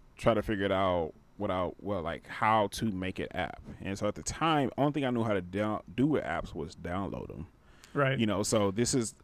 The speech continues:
Speaker 1: it wasn't like I was going in school for a C S degree, like, anything. I was in college, but I was in sc-, in college for a, uh, I was studying math because they didn't have a C S department.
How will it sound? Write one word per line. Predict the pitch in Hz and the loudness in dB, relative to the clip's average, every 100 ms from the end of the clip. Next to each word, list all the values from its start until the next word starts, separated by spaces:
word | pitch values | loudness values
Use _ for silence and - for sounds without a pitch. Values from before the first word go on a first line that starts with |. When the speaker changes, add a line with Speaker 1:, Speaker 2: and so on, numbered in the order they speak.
| - - | -20 2
Speaker 1:
it | 127 | 8
wasn't | 147 | 10
like | 139 | 10
I | 123 | 10
was | 120 113 | 8 8
going | 123 123 120 | 6 6 4
in | 117 | 2
school | - 127 120 | 4 6 6
for | 117 | 4
a | |
C | - 131 | 2 4
S | 120 | 4
degree, | 117 113 113 113 | 2 2 2 2
like, | 90 98 | 2 0
anything. | 101 98 104 101 | 0 -2 -2 0
I | 85 107 | 0 2
was | 110 | 0
in | 107 233 | 2 2
college, | 240 113 90 127 | 4 4 4 2
but | - | 4
I | 104 | 4
was | 113 | 2
in | |
sc-, | 104 - - | -2 -10 -8
in | 101 | -6
college | 95 104 98 | -2 0 0
for | - 92 92 - - | 0 -2 -2 -6 -8
a, | 101 92 | -6 -4
uh, | 92 82 82 85 - | -2 -4 -4 -8 -6
I | 104 | -6
was | 104 | -2
studying | - 110 95 95 | 0 0 0 4
math | 135 110 98 113 | 4 6 4 0
because | 101 110 101 | -2 -2 0
they | 113 | 2
didn't | 98 | 0
have | 123 127 | 0 0
a | 92 | -2
C | 113 | -4
S | 82 | -6
department. | - 82 67 62 | -6 -8 -8 -12